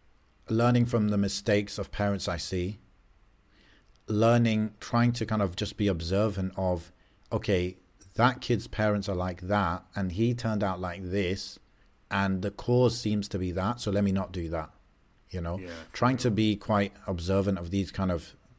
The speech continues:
Speaker 1: trends. Um, and then, of course, you know, there was a time, um, more than now, when I was reading, you know, psychology books. I was l-, reading, uh, about behavior change, and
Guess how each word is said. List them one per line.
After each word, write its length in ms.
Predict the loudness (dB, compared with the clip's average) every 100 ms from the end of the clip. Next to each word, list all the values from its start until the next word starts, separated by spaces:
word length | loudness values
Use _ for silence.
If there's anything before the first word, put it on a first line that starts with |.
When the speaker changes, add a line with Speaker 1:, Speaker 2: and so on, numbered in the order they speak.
| -20
Speaker 1:
trends. 560 | -4 0 2 0 -4 -14 -20 -20 -20 _ -2
Um, 520 | 2 4 4 0 -4 -14 -20 -12 -2
and 80 | 2
then, 100 | 2
of 100 | 2
course, 260 | 4 4
you 80 | 4
know, 380 | 6 6 4 2
there 100 | 0
was 220 | 4 4
a 80 | 2
time, 360 | 2 0 0 -2
um, 280 | -4 -2 0
more 260 | 2 2
than 200 | 2 2
now, 260 | 2 0 0
when 240 | -2 0
I 60 | 2
was 160 | 0 2
reading, 540 | 2 2 2 0 -4
you 140 | -6 -2
know, 180 | -2 -4
psychology 640 | -4 -6 -2 0 0 -2
books. 400 | -2 0 -2 -2
I 80 | -2
was 180 | -2 -4
l-, 140 | -8 -6
reading, 540 | -2 0 0 0 -2
uh, 120 | -6 -6
about 300 | -4 -4 -6
behavior 420 | -2 0 0 -2
change, 440 | -4 -4 -4 -4
and 180 | -4